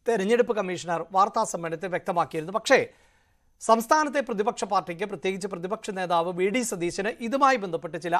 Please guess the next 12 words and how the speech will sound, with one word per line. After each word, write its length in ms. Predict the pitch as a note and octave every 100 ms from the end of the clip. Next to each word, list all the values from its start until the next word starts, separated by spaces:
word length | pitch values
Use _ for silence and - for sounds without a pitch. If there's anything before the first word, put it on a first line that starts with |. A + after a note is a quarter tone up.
| -
ആശങ്കകൾ 720 | G3+ A#3 A3+ A3+ G3 E3+ D#3+ F3
ഉണ്ട്. 180 | C3+ F#2+ _ _ _ _
പ്രായമേറിയവർക്കും 920 | G#3 G3+ A3 G#3 G3 F#3+ F#3+ F#3+ F#3+ B3
ഭിന്നശേഷിക്കാർക്കും 1000 | F#3 F#3+ G#3 G3+ F#3+ F#3 F#3 E3 F3 -
വീട്ടിൽ 420 | F3 G3+ - A3 G3+
വോട്ട് 240 | F3+ F3+ F#3+
രേഖപ്പെടുത്താനുള്ള 680 | F3 E3+ E3+ E3+ E3+ E3
സംവിധാനത്തിലെ 760 | D#3+ D#3 E3 E3 F3 F3 F#3+ G3+
ആശങ്കകൾ 680 | - E3+ F#3+ A3 F#3 F#3 E3+ - _ _ _
പരിഹരിക്കണം 680 | A3 B3 B3 C4+ B3 C4 A#3+
എന്നാവശ്യപ്പെട്ട് 640 | G#3+ F3+ D#3+ D3+ D3 B2+ A2+ - _ _
മുഖ്യ 340 | F3+ - -